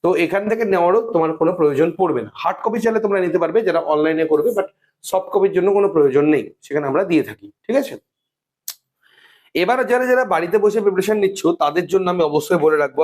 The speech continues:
আমাদের যে সকল ভার্বাল রিজনিং গুলো আছে, এক এক করে বলছি। ভার্বাল রিজনিং এর ক্ষেত্রে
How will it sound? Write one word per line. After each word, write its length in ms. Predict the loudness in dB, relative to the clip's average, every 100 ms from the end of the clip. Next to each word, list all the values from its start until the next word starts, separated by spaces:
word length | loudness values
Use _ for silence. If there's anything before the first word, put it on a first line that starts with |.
| 0
আমাদের 220 | 0 -2 -2
যে 60 | -2
সকল 160 | 0 -2 0
ভার্বাল 300 | 0 2 2 0
রিজনিং 260 | -2 -4 -2
গুলো 120 | 0 2 0
আছে, 180 | -2 -8 -8 -18 -18 -8 -4
এক 80 | -2
এক 60 | -2
করে 140 | 0 0
বলছি। 200 | 0 -2 -6 -6
ভার্বাল 300 | -4 0 0 0
রিজনিং 260 | 0 0 0 0
এর 80 | 0
ক্ষেত্রে 240 | -2 0